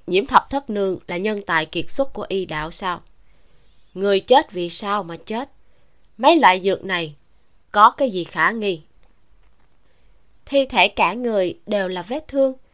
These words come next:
thật không thể nói là bị độc chết được. Hắn đưa ra ba câu hỏi, không mặn không nhạt, bức đội chính á khẩu không trả lời được, chỉ có thể nói: "Ờ, thứ sử nói không buông tha một thứ đồ vật khả nghi nào."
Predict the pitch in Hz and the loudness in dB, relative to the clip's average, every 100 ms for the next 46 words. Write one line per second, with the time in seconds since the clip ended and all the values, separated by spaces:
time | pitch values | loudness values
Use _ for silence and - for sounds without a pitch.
0 | - - - 240 - - 240 214 185 208 | -20 -20 -2 2 2 2 0 0 -8 -8
1 | 240 220 330 240 196 160 160 147 - 226 | -8 -6 -8 -10 -10 -10 -12 -14 -14 -14
2 | 285 - 185 143 - - _ - - - | -14 -12 -12 -12 -16 -20 _ -20 -20 -20
3 | - - - - - 254 330 269 233 233 | -20 -20 -20 -10 0 0 4 4 4 2
4 | 202 208 202 - 202 202 190 156 214 - | 0 -2 -2 -2 -2 -2 -4 -6 -10 -20
5 | - - - - 269 240 233 165 170 247 | -20 -20 -20 -6 -6 0 2 2 -2 -6
6 | 220 208 185 156 - - - - - 320 | -6 -6 -10 -10 -16 -20 -20 -16 -2 -2
7 | - 214 165 156 233 240 - 226 254 - | -2 -8 -8 -6 -8 -10 -8 -8 -8 -4
8 | 220 156 - 226 185 185 160 233 196 165 | -2 -2 -6 -12 -12 -12 -10 -10 -10 -10
9 | 175 151 - - - - - - - 185 | -12 -14 -16 -20 -20 -20 -20 -18 -6 -6
10 | 165 233 240 175 196 220 208 233 262 - | -4 -10 -12 -14 -12 -12 -14 -16 -20 -20
11 | - - - - - - - - - - | -20 -20 -20 -20 -20 -20 -20 -20 -20 -20
12 | - - 131 - 269 311 - 175 190 262 | -20 -20 -18 -6 2 2 4 4 4 2
13 | 247 277 339 - - 233 208 208 208 233 | 4 4 4 -2 6 6 6 0 -2 -2
14 | 202 185 - 285 247 160 156 160 - 180 | -4 -4 -2 -2 0 0 0 -6 0 0
15 | 233 208 190 160 147 | 2 -2 -6 -6 -12